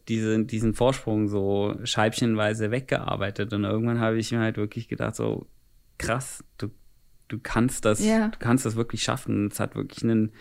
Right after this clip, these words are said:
Speaker 1: einen Energieboost irgendwie noch mal freigesetzt. Ja, so dass ich wirklich geglaubt hab, zu spüren, wie mich irgendwie jemand, wie mich jemand anschiebt. Ja, also es war,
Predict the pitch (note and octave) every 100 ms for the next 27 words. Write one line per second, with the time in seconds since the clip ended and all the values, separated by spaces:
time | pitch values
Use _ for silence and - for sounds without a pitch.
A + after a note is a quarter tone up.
0 | - - - - A2+ A#2 A#2 A2+ A2+ B2+
1 | D3+ D#3 A#2 A2 G#2 - F#2+ F#2 G2 G2
2 | F#2+ G2+ F#2+ F#2+ - F2 F#2+ G2+ G#2 G#2+
3 | - - _ - - _ _ _ - G#2+
4 | C#3 A2 G#2+ A2 G#2+ A2+ C#3 C3+ B2+ -
5 | G#2 B2 - C#3 C3+ - - _ - -
6 | - - C3 - - C3+ D3+ D3+ C3 C3
7 | C3 B2+ C3 B2 A#2+ A#2 A#2 - _ -
8 | A#2+ B2 B2 B2 G#2 C3+ D3 - - G#2+
9 | - - - - G#2 G2+ A2 E3+ G#2+ A2
10 | A2 - A2+ A#2